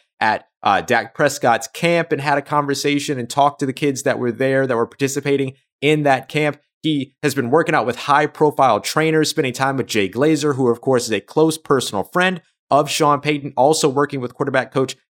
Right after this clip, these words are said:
Todd Durkin out on the West Coast as well, and doing interviews with him. He's been, uh, working with Saints players all across the offseason. He's been flying receivers out, like Tre'Quan Smith said in media availability <laughs> on Wednesday.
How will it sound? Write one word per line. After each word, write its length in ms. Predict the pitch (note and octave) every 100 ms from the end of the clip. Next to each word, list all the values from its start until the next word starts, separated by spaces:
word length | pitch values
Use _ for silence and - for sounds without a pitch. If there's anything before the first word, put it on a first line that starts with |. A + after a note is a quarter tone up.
| -
Todd 280 | A#2 F#2+ E2+
Durkin 380 | D3+ D#3 D#3+
out 200 | B2 C#3+
on 220 | - C#3 C#3
the 80 |
West 300 | B2+ C3 C3
Coast 320 | - C3+ C3 A#2+
as 140 | G#2+
well, 200 | A#2+ A#2+
and 260 | C3 E3 F3
doing 240 | D3 B2+
interviews 520 | A#2 B2 A#2+ A#2 A2+ - _ -
with 240 | A#2 B2 -
him. 240 | B2+ C3 - _
He's 220 | D3+ D#3
been, 320 | D3+ C#3+ C3 _
uh, 200 | A#2 A#2+ A2+
working 320 | D#3 D#3 C3+
with 180 | A#2 -
Saints 280 | C3+ A#2+
players 500 | - C#3+ D#3 E3+ E3+ -
all 380 | B2+ C#3+ D#3
across 420 | C3+ - C#3+ C#3+ C#3
the 140 | C3+ B2
offseason. 640 | C3 C#3 - C3+ C3 D3+ _ -
He's 140 | F3
been 160 | E3+ C#3
flying 580 | - - D#3 F3 G3+ F3
receivers 720 | D3 C#3 F#3 F3 C#3+ A#2+ -
out, 360 | C#3+ G3 C3 -
like 200 | A2 G#2+
Tre'Quan 500 | - D#3 - C#3+ A#2+
Smith 260 | - D3 D#3
said 220 | C#3 A#2
in 100 | A2
media 280 | C3 D#3 C3
availability 840 | A2+ A2 G#2 G#2+ D#3 C#3 C3+ -
<laughs> 140 | -
on 260 | F#3+ D#3+ C3+
Wednesday. 540 | C#3 F3+ D3 A2+ A2